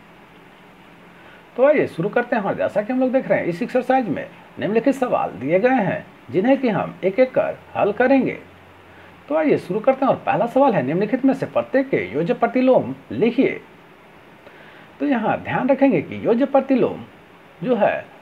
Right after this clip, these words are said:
वह संख्या होगा जिससे दिए गए संख्या को घटाने पर हमारा जवाब ज़ीरो होगा। तो यहाँ ध्यान रखेंगे कि अगर संख्या दिया हुआ प्लस में है तो हम उसका योज्य प्रतिलोम माइनस में लिखेंगे, और अगर दिया गया संख्या माइनस में तो उसका योज्य प्रतिलोम हम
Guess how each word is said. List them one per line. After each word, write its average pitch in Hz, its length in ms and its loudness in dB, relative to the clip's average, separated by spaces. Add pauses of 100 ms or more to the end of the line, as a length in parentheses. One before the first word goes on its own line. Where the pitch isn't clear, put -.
(120)
वह 156 140 0
संख्या 269 420 2
होगा 165 460 0 (560)
जिससे 147 500 0
दिए 165 260 0
गए 277 120 6
संख्या 269 320 2
को 220 160 -4
घटाने 180 440 0
पर 101 320 -2 (160)
हमारा 185 320 0
जवाब 233 460 2 (320)
ज़ीरो 262 260 4
होगा। 240 320 4 (920)
तो 277 60 -6
यहाँ 262 280 4
ध्यान 208 280 2
रखेंगे 285 280 6
कि 269 100 2
अगर 254 180 2
संख्या 175 380 -2
दिया 151 240 0
हुआ 254 240 4 (540)
प्लस 226 260 4
में 269 120 8
है 226 140 4
तो - 120 -2
हम 240 240 2
उसका 160 200 0
योज्य 175 280 -4
प्रतिलोम 226 440 0 (120)
माइनस 208 320 0
में 254 100 4
लिखेंगे, 262 460 2 (300)
और 127 100 2
अगर 262 180 4
दिया 285 200 4
गया 214 180 6
संख्या - 340 -8
माइनस 202 360 0
में 294 120 4
तो 247 60 -2
उसका 175 180 -2
योज्य 220 260 -2
प्रतिलोम 262 460 2
हम 131 260 -4